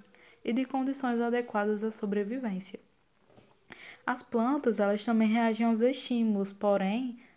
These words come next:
elas são bem mais lentas que, eh, as dos animais. Por exemplo, a maioria das plantas altera a posição das folhas no decorrer do dia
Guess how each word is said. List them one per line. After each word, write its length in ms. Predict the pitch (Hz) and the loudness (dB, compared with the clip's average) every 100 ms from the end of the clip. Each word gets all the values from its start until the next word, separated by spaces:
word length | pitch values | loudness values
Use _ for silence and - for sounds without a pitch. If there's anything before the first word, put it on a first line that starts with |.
| _ | _
elas 280 | - 190 196 | -2 0 0
são 180 | 196 208 | 0 0
bem 280 | 202 214 330 | 2 2 2
mais 280 | 330 269 254 | 0 0 2
lentas 500 | 220 202 196 208 - | 2 2 0 -2 -2
que, 520 | - 196 190 190 - _ _ - | -2 0 0 -2 -8 _ _ -8
eh, 340 | 180 175 175 185 | -4 -2 -2 -2
as 260 | - 190 190 | 2 2 2
dos 180 | 190 | 2
animais. 640 | 196 214 277 190 185 - - - - - | 2 2 2 0 -2 -8 -8 -6 -6 -2
Por 120 | 180 | 2
exemplo, 380 | 180 185 170 180 | 2 0 -2 0
a 40 | |
maioria 420 | 180 185 185 202 | 2 4 4 4
das 200 | 220 233 | 4 0
plantas 440 | - 202 202 233 226 | -2 0 0 0 2
altera 560 | 226 220 196 190 226 | 0 2 2 2 2
a 40 | 240 | -2
posição 560 | - 214 208 202 190 | 0 0 0 -4 -2
das 280 | 185 214 220 | 0 0 -2
folhas 460 | - 196 202 262 - - - _ | -2 0 0 -2 -8 -20 -20 _
no 80 | 220 | -2
decorrer 420 | 208 208 220 214 | 0 2 2 2
do 140 | 214 233 | 2 2
dia 380 | 214 202 262 | 0 0 0